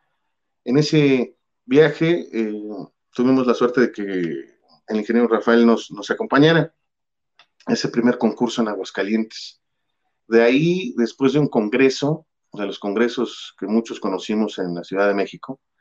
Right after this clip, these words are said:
nos hacen la invitación para ir a Chetumal, al primer concurso de, de Chetumal. Entonces viajamos a, a, a Chetumal antes de, de estar en un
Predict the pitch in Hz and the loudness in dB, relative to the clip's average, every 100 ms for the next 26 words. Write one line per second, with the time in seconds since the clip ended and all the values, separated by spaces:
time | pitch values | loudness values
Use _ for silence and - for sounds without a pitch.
0 | _ _ _ _ 113 104 127 117 123 110 | _ _ _ _ -4 -2 2 2 4 4
1 | 101 98 98 117 113 104 107 101 - 110 | 2 -2 -2 -2 0 0 2 -2 -4 -6
2 | 107 117 127 127 - _ _ - 95 - | 0 2 2 -2 -8 _ _ -12 -10 -6
3 | 104 113 110 98 110 - 110 90 82 80 | -2 -2 -4 -6 -6 -2 -2 -2 -4 -8
4 | 90 - - 101 107 117 113 _ _ _ | -12 -12 -14 -2 0 0 -2 _ _ _
5 | _ _ _ _ _ _ - - 113 - | _ _ _ _ _ _ -20 0 0 2
6 | 110 - 104 - 117 113 - - 95 - | -2 0 -2 2 2 2 -4 -8 -10 -10
7 | 90 - - 104 113 131 127 - _ _ | -12 -12 -10 0 2 2 0 -6 _ _
8 | _ 104 104 104 95 87 80 76 76 78 | _ -10 -6 -8 -6 -6 -6 -8 -10 -16
9 | - _ _ _ _ _ _ _ - _ | -20 _ _ _ _ _ _ _ -20 _
10 | _ _ _ - - 117 113 110 113 113 | _ _ _ -10 -2 2 4 6 6 6
11 | 107 104 98 90 | 4 0 -4 -8